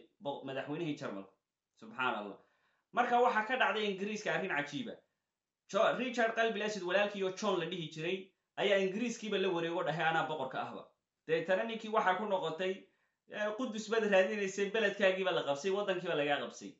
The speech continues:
Subxaan Allah. Deetana isagii baa dalbaday iminka mufaawado iyo musaalaxo oo dhahay, "Anaa heshiiska Qudus idinkaale," wuu qiray.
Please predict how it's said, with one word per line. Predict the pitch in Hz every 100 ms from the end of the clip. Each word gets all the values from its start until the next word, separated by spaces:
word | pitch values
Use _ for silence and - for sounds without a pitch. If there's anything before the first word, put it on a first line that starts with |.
| _ _ _ -
Subxaan | 131 151 135
Allah. | 127 127
Deetana | 180 185 240
isagii | 262 233 311 302
baa | 277 240
dalbaday | 214 196 208 247 247
iminka | 202 185
mufaawado | 190 185 190 185 196
iyo | 220
musaalaxo | 190 - 143 135 117 - - _
oo | 170 220
dhahay, | 208 202 233
"Anaa | 226 226
heshiiska | 190 185 226 - - _ _ _ _
Qudus | 247 202 196
idinkaale," | 190 247 233 202 170 165
wuu | 254 -
qiray. | 147 127